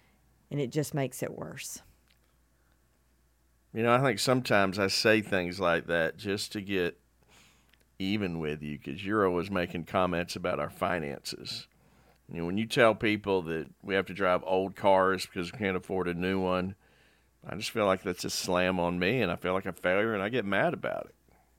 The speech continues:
Speaker 2: So what do you think? Is that acceptance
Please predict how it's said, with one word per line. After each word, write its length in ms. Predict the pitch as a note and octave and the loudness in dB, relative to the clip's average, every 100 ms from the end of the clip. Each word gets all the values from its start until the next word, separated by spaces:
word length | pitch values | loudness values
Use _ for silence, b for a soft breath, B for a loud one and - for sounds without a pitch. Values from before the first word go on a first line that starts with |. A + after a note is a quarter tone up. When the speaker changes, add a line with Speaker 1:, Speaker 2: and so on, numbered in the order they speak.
| _ _ _ _ _ _ _ _ _ _ _ _ _ _ _ _ _ _ _ _ _ _ _ _ _ _ _ _ _ | _ _ _ _ _ _ _ _ _ _ _ _ _ _ _ _ _ _ _ _ _ _ _ _ _ _ _ _ _
Speaker 2:
So 120 | - | 0
what 80 | G#2+ | 4
do 60 | G#2+ | 4
you 60 | G#2 | 2
think? 340 | A2+ F#2 - | 2 2 0
Is 140 | D#2+ F#2 | -8 2
that 220 | F2+ D#2+ | 2 2
acceptance 920 | - - G#2+ A2 - E3+ - - - | -2 0 4 4 2 -4 -4 -12 -12